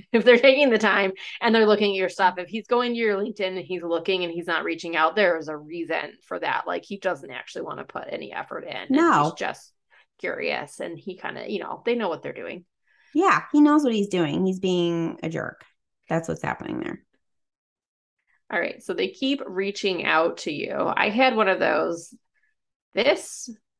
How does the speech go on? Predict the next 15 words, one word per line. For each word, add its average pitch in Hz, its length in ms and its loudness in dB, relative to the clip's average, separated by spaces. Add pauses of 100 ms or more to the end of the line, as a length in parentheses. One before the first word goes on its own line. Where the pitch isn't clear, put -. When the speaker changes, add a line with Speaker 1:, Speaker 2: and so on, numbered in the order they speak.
(420)
Speaker 1:
week, - 300 0
over 233 200 6
the 226 100 6
weekend, 302 460 4
end 262 140 2
of 262 60 2
last 262 260 4
week, 294 200 -2
something 262 220 -2
like 254 200 0
that. 277 260 4
Somebody 240 360 0
I 233 360 2 (100)
dated, 226 440 -4
like, 208 320 -2